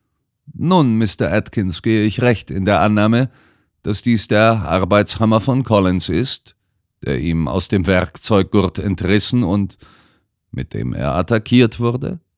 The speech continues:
Und dass es sich dementsprechend um das Blut von Collins handelt?"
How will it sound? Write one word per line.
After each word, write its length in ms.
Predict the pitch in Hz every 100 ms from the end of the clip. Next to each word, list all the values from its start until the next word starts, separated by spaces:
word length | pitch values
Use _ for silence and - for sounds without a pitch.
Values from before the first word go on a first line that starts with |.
| _ _ _ _ _ _ _ _ _
Und 180 | 101 98
dass 180 | 110 -
es 100 | -
sich 160 | 123 -
dementsprechend 800 | 117 113 - - 104 92 113
um 160 | 101 113
das 220 | 110 -
Blut 340 | - 98 104 -
von 240 | 107 113
Collins 480 | 104 87 80 78 -
handelt?" 480 | 78 76 76 -